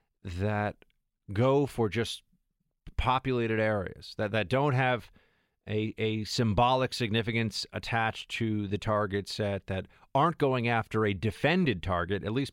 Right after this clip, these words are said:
p-, uh, police are armed. In this case, it turned into a shootout. Um, I, I would imagine that this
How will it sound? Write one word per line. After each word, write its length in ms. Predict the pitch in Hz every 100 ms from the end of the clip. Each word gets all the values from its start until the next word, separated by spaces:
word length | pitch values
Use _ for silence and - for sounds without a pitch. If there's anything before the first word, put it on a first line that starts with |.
| -
p-, 60 | -
uh, 60 |
police 560 | 95 - 117 175 175 -
are 200 | - -
armed. 360 | 131 165 208 196
In 80 |
this 140 | 196 139
case, 200 | 110 92
it 80 | -
turned 200 | 110 107
into 240 | 101 95
a 40 |
shootout. 460 | 92 - 151 - - - _ _ _ _ _ _ _ -
Um, 400 | 92 90 85 - -
I, 340 | 104 76 107
I 40 | 104
would 220 | 101 95 -
imagine 800 | 110 120 147 165 120 113 117 110 104
that 200 | 110 90
this 380 | 123 - -